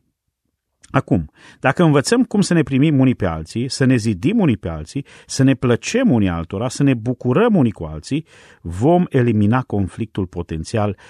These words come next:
dintre cei slabi și cei tari, care este întotdeauna o posibilitate în biserică. Acum ne uităm, apropo, la a doua secțiune, versetele treisprezece la douăzeci și trei, la a ne zidi unii pe alții fără a ofensa.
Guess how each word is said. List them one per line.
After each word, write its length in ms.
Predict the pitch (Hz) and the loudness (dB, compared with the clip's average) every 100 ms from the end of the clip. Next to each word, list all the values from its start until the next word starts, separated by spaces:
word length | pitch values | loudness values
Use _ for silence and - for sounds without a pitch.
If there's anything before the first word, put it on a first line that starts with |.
| - | -20
dintre 380 | - 120 113 104 | 0 2 2 0
cei 300 | 95 - 202 | -2 -2 -2
slabi 400 | - 110 98 127 | -2 -4 -4 -4
și 120 | - | -8
cei 180 | 92 107 | -4 -4
tari, 360 | - 78 92 127 _ _ | -6 -10 -10 -12 _ _
care 180 | - 165 | 0 0
este 200 | 165 151 | 2 0
întotdeauna 760 | 135 262 247 170 175 185 185 - | 0 0 2 2 4 2 0 -4
o 100 | 127 | -6
posibilitate 760 | 117 - 95 104 110 92 - | -6 -8 -6 -6 -4 -6 -8
în 100 | 76 | -12
biserică. 520 | 73 - 60 - _ _ _ _ _ _ _ _ | -12 -16 -18 -20 _ _ _ _ _ _ _ _
Acum 400 | _ 160 - 285 202 | _ -6 -4 -2 2
ne 100 | 156 | 2
uităm, 440 | 127 95 87 117 | 2 -4 -6 -6
apropo, 520 | 135 - 170 - 92 | -6 -4 -4 -4 -4
la 100 | 135 | 0
a 80 | 139 | 0
doua 240 | 131 202 156 | 2 2 2
secțiune, 540 | 120 104 - 87 123 | 0 -4 -6 -4 -2
versetele 540 | 120 107 190 180 143 131 | -2 -2 -2 0 0 -2
treisprezece 760 | - 180 196 - 127 135 123 | -2 -2 -2 -4 -2 -2 -2
la 120 | 127 | -2
douăzeci 420 | 107 117 135 113 113 | -2 -2 -2 -4 -6
și 120 | 101 | -10
trei, 340 | - 73 65 _ - - | -12 -14 -16 _ -20 -12
la 240 | - 131 135 | 0 4 6
a 60 | |
ne 120 | 135 135 | 6 4
zidi 380 | 110 110 110 | 2 0 0
unii 260 | 214 170 117 | 0 2 0
pe 120 | - | 0
alții 540 | 90 147 - 160 165 - _ | -2 -4 -4 -6 -6 -8 _
fără 480 | - - 196 170 139 | -20 -2 0 2 0
a 180 | - 113 | 0 -2
ofensa. 680 | 98 - 85 80 - - | -2 -4 -6 -6 -12 -20